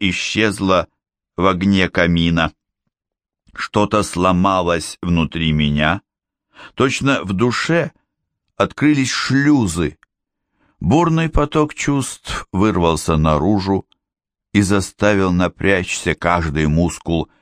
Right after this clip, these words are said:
моего усталого тела. Я вскочил на ноги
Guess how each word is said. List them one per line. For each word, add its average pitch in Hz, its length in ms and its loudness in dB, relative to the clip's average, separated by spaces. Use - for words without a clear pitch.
моего 78 440 2
усталого 69 640 -2
тела. 50 480 -8
Я 92 240 2
вскочил 73 500 -2
на 82 240 2
ноги 95 560 -2